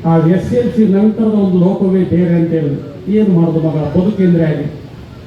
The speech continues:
ನದಿ ಹರಿಯುತ್ತಾ ಇರ್ತದೆ. ಹಿಮಾಲಯದಲ್ಲಿ ಗಂಗೆ, ಗಂಗೋತ್ರಿಯಲ್ಲಿ ಹರಿಯುವಾಗ ಬಹಳ ಸಪೂರ್ವವಾಗಿ ಒಂದು ಪಂಪಿನ ರೂಪದಲ್ಲಿ ಹರಿತಾರೆ ಗೋಮುಖ ಚೈನಾದ ಹತ್ರ. ಋಷಿಕೇಶ ಬರುವಾಗ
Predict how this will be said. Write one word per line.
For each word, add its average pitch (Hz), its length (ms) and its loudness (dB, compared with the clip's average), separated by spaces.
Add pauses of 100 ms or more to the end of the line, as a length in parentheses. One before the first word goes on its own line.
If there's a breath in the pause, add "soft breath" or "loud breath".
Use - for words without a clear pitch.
ನದಿ 208 220 4
ಹರಿಯುತ್ತಾ 220 420 0
ಇರ್ತದೆ. 170 560 -2 (360)
ಹಿಮಾಲಯದಲ್ಲಿ 202 720 0
ಗಂಗೆ, 190 440 0
ಗಂಗೋತ್ರಿಯಲ್ಲಿ 196 640 0
ಹರಿಯುವಾಗ 190 600 -2
ಬಹಳ 185 220 0
ಸಪೂರ್ವವಾಗಿ 208 720 0
ಒಂದು 180 140 2
ಪಂಪಿನ 220 420 0
ರೂಪದಲ್ಲಿ 190 480 0
ಹರಿತಾರೆ 156 400 -2
ಗೋಮುಖ 185 540 0
ಚೈನಾದ 175 480 0
ಹತ್ರ. 156 220 -6 (1040)
ಋಷಿಕೇಶ 233 460 -2
ಬರುವಾಗ 220 500 2